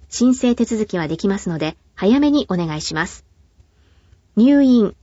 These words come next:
入所者の不在者投票、指定病院、指定老人ホームなどの都道府県の選挙管理委員会が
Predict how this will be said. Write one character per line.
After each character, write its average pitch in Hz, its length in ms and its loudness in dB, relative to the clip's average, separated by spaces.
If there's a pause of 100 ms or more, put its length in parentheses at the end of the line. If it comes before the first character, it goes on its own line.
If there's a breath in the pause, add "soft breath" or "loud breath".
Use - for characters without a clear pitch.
(140)
入 285 260 4
所 330 160 -2
者 277 220 -2
の 180 120 -2
不 175 160 -4
在 220 220 2
者 220 120 -6
投 190 200 -4
票、 143 360 -10 (480)
指 247 320 2
定 226 80 2
病 196 180 2
院、 147 200 -6 (200)
指 - 160 -10
定 302 240 2
老 277 180 4
人 294 260 0
ホ 285 180 0
ー 269 40 2
ム 220 120 2
な 196 100 -2
ど 175 120 -4
の 160 200 -2 (220 soft breath)
都 202 120 0
道 320 220 2
府 - 120 -8
県 240 200 0
の 160 100 -4
選 240 200 2
挙 277 160 -2
管 262 240 0
理 247 100 2
委 - 40 4
員 247 200 4
会 175 240 -6
が 165 200 -4